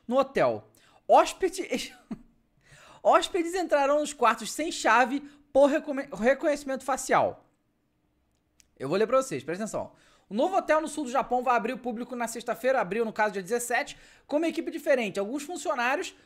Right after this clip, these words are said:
com quem atende os hóspedes no <laughs> balcão de check-in e os carregadores de mala são robôs.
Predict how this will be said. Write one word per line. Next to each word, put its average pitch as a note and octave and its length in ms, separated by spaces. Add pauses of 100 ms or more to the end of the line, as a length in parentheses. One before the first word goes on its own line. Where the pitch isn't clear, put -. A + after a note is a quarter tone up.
com B3 160
quem B3+ 100
atende B3+ 260
os G#3 40
hóspedes B3 340
no B3+ 60
<laughs> - 0
balcão B3+ 480
de A#3+ 80
check-in B3 500 (240)
e C#4+ 60
os - 60
carregadores C4 440
de D4+ 100
mala A#3 280
são B3+ 160
robôs. A3 800